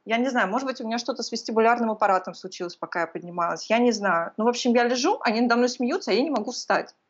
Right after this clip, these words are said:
А, в общем, они мне говорят: «А ты знаешь, здесь вот, э,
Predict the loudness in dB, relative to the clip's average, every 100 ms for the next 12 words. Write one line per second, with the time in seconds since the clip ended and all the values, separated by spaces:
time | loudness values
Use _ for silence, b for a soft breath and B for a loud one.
0 | B B B B B B B B B B
1 | B _ 2 4 4 2 2 0 2 0
2 | 0 0 -2 2 4 4 2 -6 -4 0
3 | 0 0 -2 -2 -2 -4 -4 -2 4 6
4 | 6